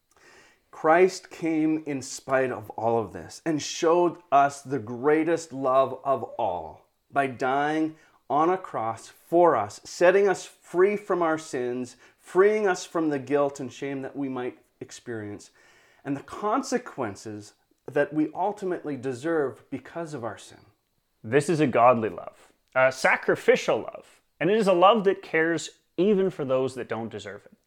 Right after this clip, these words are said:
Speaker 1: And then our, our call, our, our response is to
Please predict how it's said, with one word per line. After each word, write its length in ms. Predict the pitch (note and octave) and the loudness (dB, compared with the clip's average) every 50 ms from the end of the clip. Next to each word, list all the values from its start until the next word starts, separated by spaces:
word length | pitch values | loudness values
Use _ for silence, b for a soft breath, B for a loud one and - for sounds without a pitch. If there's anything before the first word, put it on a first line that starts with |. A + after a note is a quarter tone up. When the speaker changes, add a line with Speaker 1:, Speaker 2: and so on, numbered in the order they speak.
| _ _ _ _ - | _ _ _ _ -2
Speaker 1:
And 260 | F3 F3+ E3+ F3 F3+ | -2 -2 -2 -2 0
then 160 | D#3+ F3+ F3 | 2 2 2
our, 460 | E3+ D#3 E3 F#3 F#3+ G#3 - - - - - _ - | 2 2 2 4 4 6 4 4 0 -4 -10 _ -6
our 380 | F3+ F#3+ G#3+ A3+ A#3+ A#3 G#3 - | -2 2 2 4 4 4 2 2
call, 380 | - - F#3+ D#3+ C#3+ C#3+ C3 | 0 2 4 4 6 4 4
our, 240 | C#3 D3+ D3 - - - | 4 2 2 2 0 0
our 300 | E3+ F#3 F#3+ G3+ G#3+ G3 | 0 2 4 4 4 4
response 720 | F3 - - - - F3 F3+ F3 E3 D3+ C3+ B2 - - - | 4 2 -2 -6 -2 0 0 2 2 0 -2 -6 -10 -2 2
is 220 | E3 E3+ D#3 D#3 - | 2 2 2 2 -4
to 300 | - - E3+ D#3 D#3 | -4 0 0 0 0